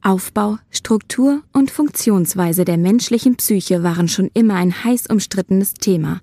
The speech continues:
welches bis heute nicht an Faszination verloren hat. Der Begriff Psyche stammt aus dem Altgriechischen und bedeutet übersetzt Seele. Schon allein daraus lässt sich ableiten, wie lange die Menschheit sich bereits Gedanken darüber macht.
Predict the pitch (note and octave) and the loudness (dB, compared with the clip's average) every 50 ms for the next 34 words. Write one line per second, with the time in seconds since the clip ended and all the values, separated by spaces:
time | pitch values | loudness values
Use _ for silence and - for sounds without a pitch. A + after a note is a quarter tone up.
0 | _ _ - G#3+ G#3+ G3+ G3 - A#3 G#3 - - C#4+ C#4+ - - - C4 A3+ F#3+ | _ _ -4 -2 0 0 0 0 -2 -2 0 0 -2 -2 0 0 0 0 0 0
1 | - - E3+ F3+ F#3 G#3 F#3+ - - A3+ A3 A3 - G#3 F#3+ - - - A3 G#3+ | 0 0 0 2 2 0 0 0 0 -2 0 0 0 -2 -2 -2 0 0 2 2
2 | A3 A3 - - A3+ G3 F#3+ E3+ - - F#3 F#3 F#3+ F#3 F3+ F3 E3+ F#3 - - | 2 0 -2 -2 0 0 0 -2 -2 0 0 0 2 0 0 0 0 -2 -4 -6
3 | - - - _ _ _ _ _ _ _ _ _ _ - - A#3 - A#3 A3+ - | -8 -14 -20 _ _ _ _ _ _ _ _ _ _ 0 0 2 4 4 2 2
4 | A#3+ A#3+ C#4+ D#4 - - - - - C4+ D#4 - - - F3+ E3+ E3 - - - | 2 0 0 -2 -2 -4 -6 -2 0 0 0 0 -2 -4 -4 -4 -4 -4 -2 0
5 | G3 F#3+ F#3 - F#3+ F#3 F3+ - G3+ F#3+ F#3+ - G3+ A3 A#3 - - A#3 A3+ A3+ | 2 2 2 2 0 -2 0 2 2 0 2 0 0 -2 -2 -2 0 0 0 0
6 | - F#3+ F3 - - F#3 F3+ E3 - _ _ - G#3 F#3+ G3 - G3+ - A3 A#3+ | 0 -2 -2 0 0 0 0 -2 -6 _ _ -2 -2 0 0 0 0 0 0 0
7 | B3+ - A#3+ - - - G3+ A3 G#3 G3 G#3+ G3+ - - _ - - G#3+ G3 F3 | 0 -2 -4 -4 -2 0 0 2 2 2 0 -2 -2 -6 _ -2 0 0 0 0
8 | D#3 E3+ - - _ _ _ _ _ _ _ - - B3 A#3 A#3 A#3 A#3 A#3 A#3+ | 0 -4 -6 -10 _ _ _ _ _ _ _ -2 2 4 4 4 4 4 4 2
9 | A#3 A#3 A#3+ B3+ B3 A3+ A3 G#3+ - - G#3+ A#3 A#3+ - - - A#3+ - - B3 | 2 2 0 0 0 0 0 0 0 0 0 0 -2 -2 -2 -4 -2 -2 -2 -4
10 | - - A#3+ A3 G#3+ G#3 - - G#3+ G#3 G3+ G3 - A#3+ B3+ C#4 C4 C4 A3 G#3 | -4 -2 -2 0 0 0 2 2 0 0 0 0 2 4 4 4 4 4 2 2
11 | G3 F#3+ F3+ E3+ F3+ F3 E3+ F3 F#3+ A3 G#3+ - - G#3 G3+ F#3+ - - G#3+ F#3+ | 2 2 2 2 0 2 2 2 2 2 0 0 0 0 0 0 0 0 -2 0
12 | - - G3 F#3+ G3 F#3+ - - - B3 A3+ B3 A#3 G3 - - F#3 F3 E3+ E3 | 0 0 0 0 0 0 -2 0 0 0 2 2 0 0 0 -2 0 0 0 0
13 | - F#3 E3+ F3 E3+ E3+ E3+ F3 - - - - | 0 0 0 2 0 0 0 -2 -4 -10 -16 -20